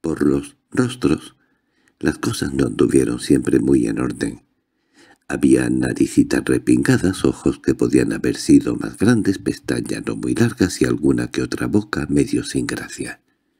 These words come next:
Pero, si se pasa de la frente, lo que venía después era siempre un montón de variadas maravillas. La vanidad de mamá tenía allí mucho de dónde agarrarse.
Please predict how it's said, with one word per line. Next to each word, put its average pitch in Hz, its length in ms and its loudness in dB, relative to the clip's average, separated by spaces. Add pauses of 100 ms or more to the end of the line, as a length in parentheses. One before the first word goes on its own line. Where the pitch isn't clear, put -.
(920)
Pero, 69 400 -2 (540)
si - 200 2
se - 200 2
pasa 65 400 -4
de 60 160 0
la - 100 -8
frente, 60 640 0 (1000)
lo 73 180 -2
que 71 120 2
venía 92 440 0
después 71 680 -2
era 65 280 0
siempre 64 500 2
un 62 120 0
montón 98 720 -2
de - 220 -6
variadas 78 800 -4 (100)
maravillas. - 920 -8 (1200)
La 76 160 2
vanidad 92 560 0 (140)
de 64 220 -2
mamá 62 380 -4
tenía 62 300 0
allí 64 240 2
mucho 101 340 2
de 58 160 0
dónde 73 300 0
agarrarse. - 840 -6